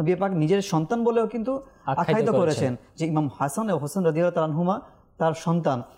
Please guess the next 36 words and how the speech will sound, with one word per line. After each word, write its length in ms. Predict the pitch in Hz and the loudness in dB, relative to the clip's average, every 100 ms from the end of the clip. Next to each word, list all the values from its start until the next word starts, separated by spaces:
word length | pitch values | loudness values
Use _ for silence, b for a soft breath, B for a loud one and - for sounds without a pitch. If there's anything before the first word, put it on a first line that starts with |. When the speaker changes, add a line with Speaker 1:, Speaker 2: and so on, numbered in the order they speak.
| B - | B -2
Speaker 1:
এবং, 280 | 185 208 196 B B B - | 0 2 0 B B B -2
আহ, 220 | 156 160 - | 0 0 0
একবার 640 | 196 185 190 160 - - - - | 0 2 2 2 -2 -10 -16 -2
মা 80 | 165 | 0
আয়েশা 300 | - 196 247 | 2 0 0
সিদ্দিকা 420 | - 220 196 190 | -2 0 0 2
রাদিয়াল্লাহু 360 | 156 151 180 170 | 2 2 2 2
তাআলা 180 | 170 160 | 2 2
আনহা, 460 | 143 156 147 147 165 - - - - - - _ - - - | 2 0 0 0 -2 -14 -20 -20 -20 -20 -20 _ -20 -18 0
তিনি 180 | 196 190 | 2 2
নবী 240 | 156 190 | 2 2
পাকের 260 | 190 175 175 | 2 0 0
কাছে 240 | 170 185 | 0 2
আরজ 260 | 151 156 - | 2 0 0
করলেন, 260 | 170 156 | 0 2
"জি 100 | 143 | 2
ইয়া 100 | 147 | 2
রাসূলুল্লাহ, 500 | 143 - 170 156 165 180 B B B - | 2 2 0 2 0 -2 B B B 0
এদের 400 | 202 226 180 123 | 2 4 0 2
দুজনকে 480 | 156 180 190 190 | 2 4 0 2
আপনি 280 | 160 - 185 - | 0 2 -4 -2
উত্তরাধিকার 760 | 196 - 202 180 175 190 196 | -6 -2 2 2 2 2 0
থেকে 180 | 196 196 | 0 -2
কিছু 240 | 208 175 147 | -2 -6 -4
দান 160 | 135 | -4
করুন।" 300 | 127 135 123 | -2 -4 -4
Speaker 2:
হায় 200 | 123 120 | -6 -8
হায়। 160 | 104 104 | -8 -2
Speaker 1:
তো 60 | |
নবী 300 | 156 143 170 185 | 0 2 2 0
পাক 240 | 175 165 170 B B B | 2 0 0 B B B
সাল্লাল্লাহু 560 | - 196 180 165 170 180 | -2 0 2 2 0 0
আলাইহি 300 | 165 165 180 | 0 2 2
ওয়াসাল্লাম 500 | 180 - 160 160 170 - | 2 0 0 0 0 0
ইরশাদ 300 | 185 - 208 | -2 0 -2
করেন 360 | 196 156 151 | 0 0 0